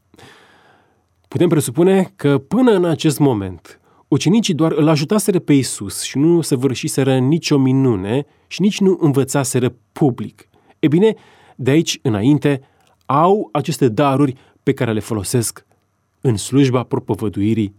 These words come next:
Evangheliei. Vreau să vă prezint lista acelor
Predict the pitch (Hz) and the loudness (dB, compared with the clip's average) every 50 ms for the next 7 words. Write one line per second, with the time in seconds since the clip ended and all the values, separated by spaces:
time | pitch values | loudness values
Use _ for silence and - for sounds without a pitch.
0 | _ - 123 101 110 107 104 98 107 98 90 - - - - - _ _ _ _ | _ -6 -4 -2 -2 -2 -2 -2 -4 -4 -6 -8 -16 -20 -20 -20 _ _ _ _
1 | - - - - - - - _ _ _ _ - 196 208 - 254 233 170 - 196 | -20 -20 -20 -20 -20 -20 -20 _ _ _ _ -4 -2 0 2 2 0 2 2 2
2 | 165 127 - 160 127 107 - - - - - - - - - _ _ - 143 151 | 0 2 2 0 0 0 -2 -8 -16 -20 -20 -20 -20 -20 -20 _ _ -4 0 0
3 | 156 - - - 165 160 160 - - 135 - - 135 131 135 | 2 2 0 0 -2 -2 -2 -4 -6 -8 -2 0 0 0 0